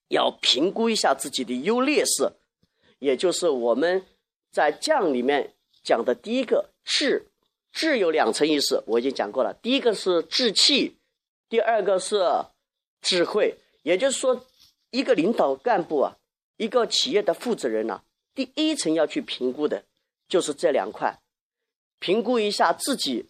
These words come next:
和下面的核心干部能办成的事情是多少，能办成什么样的事情，也就是智慧的评价。第二个呢，看自己和底下的干部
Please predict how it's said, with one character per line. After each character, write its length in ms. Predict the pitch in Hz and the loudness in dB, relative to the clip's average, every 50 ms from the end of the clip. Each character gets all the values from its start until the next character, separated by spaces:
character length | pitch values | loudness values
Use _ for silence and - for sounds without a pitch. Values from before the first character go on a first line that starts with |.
| _ | _
和 360 | _ - - 135 143 160 175 | _ -6 -2 0 0 0 0
下 440 | - - - - - - 202 233 190 | -2 -2 -4 -4 0 0 2 2 2
面 240 | 190 196 202 185 165 | 2 2 2 0 0
的 160 | 131 123 117 - _ - | 0 -2 -2 -4 _ -20
核 220 | - - 151 180 | -8 -2 0 0
心 200 | 196 - 233 233 | 2 2 0 0
干 240 | 226 - 254 233 208 | 2 2 0 0 2
部 260 | - 208 147 - - _ _ _ _ | 0 0 0 0 -2 _ _ _ _
能 260 | - - 151 165 220 233 | -2 0 0 0 0 -2
办 320 | - - 320 277 220 160 | 2 2 2 2 2 0
成 180 | - - 165 170 | 0 -2 -2 0
的 100 | 175 170 | 0 -2
事 360 | - - - - 494 285 202 | -2 -4 -6 -2 -2 -2 -2
情 340 | - - - 113 117 135 - _ _ _ _ _ _ _ _ _ _ _ | -2 -4 -6 -8 -8 -8 -10 _ _ _ _ _ _ _ _ _ _ _
是 240 | - - - 170 151 | -16 -10 -6 -6 -6
多 180 | - 151 143 135 | -4 -2 -4 -4
少， 220 | - - - - _ _ _ _ _ _ _ _ | -4 -8 -10 -12 _ _ _ _ _ _ _ _
能 200 | - 165 208 247 | 0 2 2 2
办 240 | 254 - 330 254 185 | 2 2 2 2 2
成 160 | 226 208 233 | 2 0 0
什 200 | 254 - - 123 | 0 -2 -4 -4
么 100 | 120 165 | -2 0
样 120 | 226 247 | 0 0
的 100 | 180 165 | 0 -2
事 280 | 151 - - - - 247 | -4 -2 -2 0 0 0
情， 280 | - - 123 123 127 - | -2 -2 -6 -6 -8 -8
也 120 | _ 117 113 | _ -10 -4
就 120 | 117 139 | -2 -2
是 160 | 131 - 139 131 | -2 -2 -6 -8
智 300 | - - - 277 240 185 | -8 -6 -4 0 0 0
慧 220 | - - 214 135 | 0 0 -2 -2
的 100 | 104 110 | -2 -6
评 220 | 104 - - 98 107 | -10 -12 -14 -14 -2
价。 180 | 113 156 123 - _ _ _ _ _ _ _ _ _ _ | 0 0 0 0 _ _ _ _ _ _ _ _ _ _
第 120 | _ 311 330 | _ 0 0
二 220 | 311 320 349 285 233 | 2 2 2 0 2
个 120 | 269 262 | 0 2
呢， 200 | 247 240 247 240 254 - _ _ _ | 2 2 0 0 -2 -6 _ _ _
看 220 | - 294 269 254 | -2 0 0 0
自 220 | 233 - - 302 233 | 2 0 0 0 0
己 140 | - 175 | 0 -4
和 240 | 160 - 156 156 185 | -2 0 0 0 0
底 200 | 185 - - 285 | -2 -4 -6 -6
下 160 | 254 - 220 | -2 0 0
的 80 | 202 196 | 0 0
干 300 | 190 - 254 226 202 196 | 0 0 0 0 0 0
部 240 | 175 196 160 - | 0 -2 -2 -2